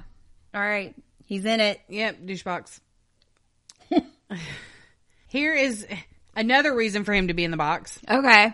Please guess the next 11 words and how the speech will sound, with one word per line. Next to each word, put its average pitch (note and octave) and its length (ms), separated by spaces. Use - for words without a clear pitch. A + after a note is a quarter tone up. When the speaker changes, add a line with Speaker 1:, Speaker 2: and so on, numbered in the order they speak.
Speaker 2:
He D4+ 120
told E4+ 220
investigators G3+ 800
he G3+ 140
targeted D#4+ 500
her A#3 280
because A#3 400
she A#3+ 220
was F3+ 300
a A3+ 160
woman. A#3+ 1300